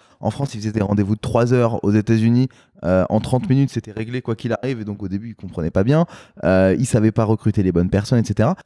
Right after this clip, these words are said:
Comment t'as fait pour t'adapter au début ? Parce que tu dois, t'as dû faire des, forcément, des erreurs, euh, qui,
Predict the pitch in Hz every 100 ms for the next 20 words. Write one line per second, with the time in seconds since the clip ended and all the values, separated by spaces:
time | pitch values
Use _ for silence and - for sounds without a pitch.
0 | _ - - 180 123 107 160 120 - 95
1 | 98 - 113 98 107 160 127 90 104 -
2 | 82 - 95 98 143 123 87 82 80 80
3 | 82 - - - - 127 143 _ _ -
4 | 90 90 85 82 110 98 - - - -
5 | - 113